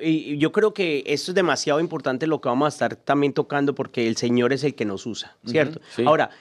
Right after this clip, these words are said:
Speaker 1: pero ¿qué le diríamos a esas personas que nos están escuchando y que nos van a escuchar,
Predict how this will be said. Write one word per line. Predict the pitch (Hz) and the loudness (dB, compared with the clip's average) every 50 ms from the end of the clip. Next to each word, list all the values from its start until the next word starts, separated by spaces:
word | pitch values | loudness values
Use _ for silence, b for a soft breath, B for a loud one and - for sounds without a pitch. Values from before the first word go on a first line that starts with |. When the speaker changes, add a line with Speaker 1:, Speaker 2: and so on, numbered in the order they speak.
| b b b - | b b b 0
Speaker 1:
pero | 170 160 160 165 | 2 2 2 4
¿qué | - 175 | 4 6
le | 180 208 | 6 6
diríamos | 226 220 175 180 - 185 196 190 | 4 4 4 2 2 2 4 4
a | 175 170 | 4 4
esas | 170 190 - | 4 2 2
personas | - 175 156 135 - - 143 143 151 170 175 175 | 2 2 2 2 2 2 2 2 2 2 0 -4
que | - - - 147 127 120 113 101 - - _ | -8 -4 -2 0 0 0 -2 -4 -8 -8 _
nos | - 151 147 139 | 2 2 2 2
están | 131 110 - 139 160 | 0 -2 -2 0 0
escuchando | 180 180 - 156 139 135 - 160 139 143 147 147 156 175 170 170 - _ _ _ _ _ _ _ _ | 0 -2 -2 -2 -2 0 2 2 2 2 2 0 -2 -4 -8 -14 -20 _ _ _ _ _ _ _ _
y | - 135 | -6 0
que | - 147 | 0 0
nos | 135 131 | 2 2
van | 123 135 139 | 2 2 2
a | 165 | 2
escuchar, | 165 - - 143 131 - 151 131 139 151 - - | 0 -2 -4 -4 -2 0 2 2 2 0 -4 -10